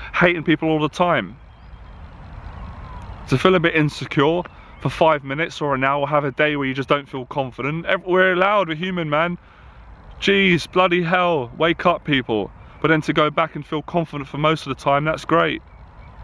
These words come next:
This is my truth, this is my honesty, this is why I don't do infield videos.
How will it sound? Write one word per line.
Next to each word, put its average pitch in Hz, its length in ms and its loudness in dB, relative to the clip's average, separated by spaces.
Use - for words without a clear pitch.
This 175 180 2
is 165 160 -2
my 175 220 2
truth, 202 440 0
this 151 180 -2
is 147 100 2
my 165 140 4
honesty, 175 480 2
this 147 180 0
is 165 80 4
why 175 200 4
I 151 40 0
don't 170 260 -2
do 156 160 -2
infield 156 400 -2
videos. 143 600 0